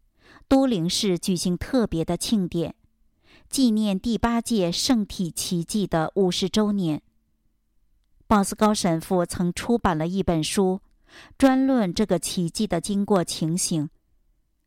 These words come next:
这本书极受读者欢迎，刚出版就被抢购一空。鲍斯高神父突然站住，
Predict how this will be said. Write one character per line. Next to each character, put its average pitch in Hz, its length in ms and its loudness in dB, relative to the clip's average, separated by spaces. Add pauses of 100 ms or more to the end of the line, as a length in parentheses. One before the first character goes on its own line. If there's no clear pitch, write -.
(180)
这 220 120 4
本 180 200 2
书 185 320 2
极 190 300 -2
受 214 260 0
读 170 220 0
者 180 180 0
欢 185 320 0
迎， 165 280 -2 (640)
刚 247 220 2
出 247 220 2
版 170 420 0
就 220 140 4
被 185 200 2
抢 170 340 -2
购 196 240 2
一 180 200 -4
空。 175 380 -4 (1500)
鲍 220 140 4
斯 202 140 -4
高 214 160 2
神 165 260 0
父 175 240 -2
突 - 220 -2
然 196 200 -2
站 170 280 0
住， 165 360 -2